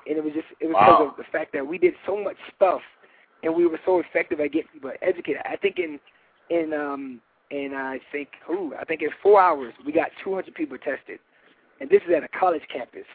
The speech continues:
Speaker 1: Four hours. two hundred people tested just because of the ability to, to, um, just to ca-, catch people's attention. We have poets. We have one event called the aids Awareness Poets Campus Takeover,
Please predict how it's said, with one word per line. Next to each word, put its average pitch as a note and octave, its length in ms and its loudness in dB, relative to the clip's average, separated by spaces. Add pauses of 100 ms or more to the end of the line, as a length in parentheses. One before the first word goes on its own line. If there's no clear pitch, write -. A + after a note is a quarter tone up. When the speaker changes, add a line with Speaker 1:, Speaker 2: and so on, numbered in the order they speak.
Speaker 1:
Four F#3 240 8
hours. C#3+ 380 -2 (280)
two F#3+ 160 -4
hundred D#3 280 -6
people D3 260 -10
tested B2+ 240 -14 (800)
just D3+ 120 -4
because D3+ 300 2
of D3 80 -6
the C3+ 60 -2
ability D3+ 560 0
to, B2+ 140 -12 (640)
to, D3 180 0
um, C3 340 -6 (200)
just E3 140 -6
to - 60 -10
ca-, - 340 -6
catch F#3+ 240 2
people's - 220 -4
attention. A3 360 0
We D#3 100 -2
have C#3+ 160 2
poets. F#3 360 2 (340)
We E3 80 8
have E3 140 8
one D#3 220 -2
event D#3 280 -6
called D3 220 2
the B2+ 200 -8
aids D#3 220 0
Awareness C#3+ 380 -6
Poets D3 280 -2 (140)
Campus C3+ 280 -10 (140)
Takeover, A2+ 440 -10